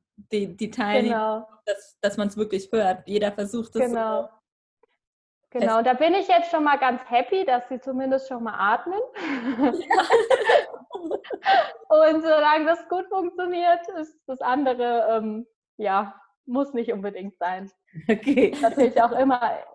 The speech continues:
Speaker 2: immer noch so eine, so ein, so die Frage, wo unterrichtest du und wie kommerziell soll das Ganze noch sein?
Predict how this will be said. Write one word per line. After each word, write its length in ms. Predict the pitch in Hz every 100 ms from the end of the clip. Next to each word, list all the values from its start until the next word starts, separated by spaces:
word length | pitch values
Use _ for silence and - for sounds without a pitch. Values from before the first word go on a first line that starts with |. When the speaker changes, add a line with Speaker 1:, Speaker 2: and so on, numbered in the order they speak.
| 226
Speaker 2:
immer 240 | 254 240
noch 200 | 240 247
so 80 | -
eine, 300 | 226 226 226
so 140 | 220 226
ein, 420 | 226 226 226 - -
so 80 |
die 120 | 247 247
Frage, 460 | - 247 262 233
wo 140 | 214 262
unterrichtest 840 | 285 285 262 277 285 302 294 -
du 280 | 269 269 285
und 340 | 233 240 233
wie 100 | 262
kommerziell 680 | - 254 240 226 - 226 233 247
soll 140 | 233
das 140 | 226 -
Ganze 300 | 220 240 240
noch 200 | 220 214
sein? 480 | 220 208 220 247